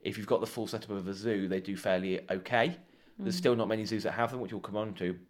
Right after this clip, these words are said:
Speaker 1: but keeping them as a private keeper is fairly bad,
Speaker 2: Mm.
Speaker 1: especially pretty much only if they've come from the wild. So there are very strict regulations now to make sure that if private collectors are keeping sea dragons,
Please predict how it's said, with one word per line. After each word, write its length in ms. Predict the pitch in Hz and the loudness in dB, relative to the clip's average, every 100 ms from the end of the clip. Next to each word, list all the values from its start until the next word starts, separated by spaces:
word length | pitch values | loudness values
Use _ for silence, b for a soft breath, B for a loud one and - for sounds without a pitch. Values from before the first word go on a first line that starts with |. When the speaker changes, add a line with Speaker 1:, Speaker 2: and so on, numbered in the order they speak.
| _ | _
Speaker 1:
but 280 | 120 101 - | 6 6 4
keeping 320 | - 123 113 | -4 -2 0
them 140 | 113 107 | 0 0
as 80 | 95 | -4
a 40 | - | -8
private 300 | - 117 95 | 4 4 4
keeper 500 | - 110 - 95 92 90 - | 0 -4 0 4 4 2 -6
is 340 | 101 95 - | -4 -4 -8
fairly 840 | - 113 101 98 98 95 90 92 - _ - | -6 0 2 2 2 2 0 -2 -8 _ 0
bad, 440 | 92 76 80 - - 196 | 2 2 -2 -4 -10 -8
Speaker 2:
Mm. 320 | 185 - 190 - - | -8 -8 -14 -10 -6
Speaker 1:
especially 680 | - - 117 - 123 110 - - _ - | -6 0 2 2 -2 -2 -6 -12 _ 0
pretty 180 | 175 139 | 2 4
much 160 | 107 | 6
only 300 | 131 123 120 | 6 6 4
if 100 | 110 | 4
they've 160 | 120 110 | 2 0
come 160 | 110 | -2
from 100 | 98 | -2
the 80 | 101 | 0
wild. 320 | 95 90 80 | 4 6 4
So 280 | - 101 98 - B - | 2 2 2 -2 B 0
there 160 | 117 | 6
are 80 | 107 | 8
very 300 | 107 117 113 | 10 10 10
strict 240 | - 107 98 | 4 0 2
regulations 520 | 98 101 98 95 90 | 2 4 2 0 -2
now 120 | 98 | -2
to 140 | 92 | 0
make 160 | 104 101 | -2 0
sure 140 | 107 95 | 0 0
that 140 | - | 0
if 300 | 92 - - _ | -2 -6 -18 _
private 260 | - 110 92 | 6 6 6
collectors 400 | 117 104 - 98 | 0 0 0 2
are 340 | 90 107 107 - | 6 6 6 0
keeping 320 | 117 95 92 | -6 -4 -4
sea 180 | 117 104 | 0 0
dragons, 600 | 95 82 90 92 95 | 0 0 -2 -2 -4